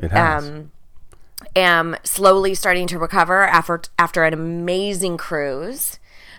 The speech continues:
Speaker 2: I just got back from an incredible
Speaker 1: <laughs>
Speaker 2: cruise with, um,
Speaker 1: With all of your
Speaker 2: all of my
Speaker 1: Soul Tribe.
Speaker 2: buddies, and, uh, yeah, we went from Florida to Mexico, and, um, it was called Tanning, Tacos, and Transformation as my first live event.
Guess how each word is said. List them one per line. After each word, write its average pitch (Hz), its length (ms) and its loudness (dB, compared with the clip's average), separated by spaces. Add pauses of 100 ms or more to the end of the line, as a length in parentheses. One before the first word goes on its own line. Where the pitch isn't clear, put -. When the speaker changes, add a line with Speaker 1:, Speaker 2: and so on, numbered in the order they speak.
(100)
Speaker 2:
I 170 60 -2
just 165 200 -4
got - 160 -2
back 156 300 -8
from 151 480 -6
an 160 80 2
incredible 160 680 -2
Speaker 1:
<laughs> - 0 -
Speaker 2:
cruise 151 680 -6 (100)
with, 156 280 -4 (120)
um, 143 440 -2 (400)
Speaker 1:
With - 160 -4
all 90 260 4
of 82 100 2
your 78 360 -2 (340)
Speaker 2:
all 180 140 6
of 170 60 0
my 165 140 0
Speaker 1:
Soul 156 220 2
Tribe. 87 200 4
Speaker 2:
buddies, 90 200 2
and, 151 320 -4 (460)
uh, 156 320 -2
yeah, 165 160 -2
we 160 140 -2
went 156 160 -8
from 165 160 -10
Florida 156 400 -2
to - 120 -10
Mexico, 147 840 -2
and, 104 280 -8 (200)
um, 139 340 -10 (220)
it 170 60 -6
was - 180 -4
called - 260 -6
Tanning, 202 340 0
Tacos, 185 380 0
and 165 100 -6
Transformation 165 680 -8
as 156 140 -8
my 147 120 -8
first - 240 -6
live 143 200 0
event. 143 400 0